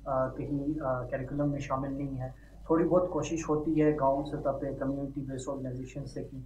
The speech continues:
हमारी ज़ुबान कहीं ना कहीं इसकी तरक्की हो।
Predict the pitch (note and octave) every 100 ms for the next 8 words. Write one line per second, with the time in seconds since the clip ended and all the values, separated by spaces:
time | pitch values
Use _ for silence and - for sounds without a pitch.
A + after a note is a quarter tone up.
0 | - - C3+ C#3 C#3+ C3+ C3+ D3 D3 C#3+
1 | C3+ C#3 C3+ C3+ C3+ C#3 - - - D3
2 | - B2 B2 C#3+ B2 A#2+ -